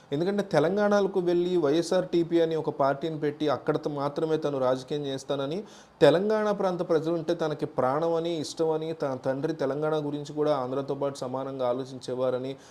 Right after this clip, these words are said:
తన మెట్టినిల్లని ఇన్ని కబుర్లు చెప్పినటువంటి షర్మిల సడన్గా ఆంధ్రప్రదేశ్లోకి, అది కూడా ఎలక్షన్కి ఒక వంద రోజుల ముందు రావడం అనేది తెలుగుదేశం పార్టీకి ఫర్గా, వైసీపీ పార్టీకి నెగిటివ్‌గా మారేటువంటి అవకాశాలు స్పష్టంగా కనిపిస్తున్నాయి.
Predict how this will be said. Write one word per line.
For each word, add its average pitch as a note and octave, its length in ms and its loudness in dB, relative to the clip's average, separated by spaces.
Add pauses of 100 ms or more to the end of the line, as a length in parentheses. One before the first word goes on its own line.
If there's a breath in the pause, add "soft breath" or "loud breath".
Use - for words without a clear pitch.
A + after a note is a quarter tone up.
(160 loud breath)
తన D3+ 120 2
మెట్టినిల్లని F3+ 720 0
ఇన్ని D#3+ 220 -2
కబుర్లు E3 360 2
చెప్పినటువంటి D#3 440 -4
షర్మిల D3+ 300 -4
సడన్గా F3+ 480 -2
ఆంధ్రప్రదేశ్లోకి, D#3 800 -2
అది C#3 140 0
కూడా D3+ 160 2
ఎలక్షన్కి C#3+ 420 -2
ఒక C3+ 100 -2
వంద B2 160 -2
రోజుల C#3 240 -2
ముందు C#3 240 -8
రావడం B2+ 320 2
అనేది A#2 440 -4 (480 loud breath)
తెలుగుదేశం G3+ 520 4
పార్టీకి F#3 380 0
ఫర్గా, D#3+ 540 2 (580 loud breath)
వైసీపీ F#3 380 4
పార్టీకి F3+ 400 2
నెగిటివ్‌గా D#3+ 460 4
మారేటువంటి C3+ 560 -2
అవకాశాలు C3 460 -2
స్పష్టంగా C3+ 460 -8
కనిపిస్తున్నాయి. G#2+ 540 -8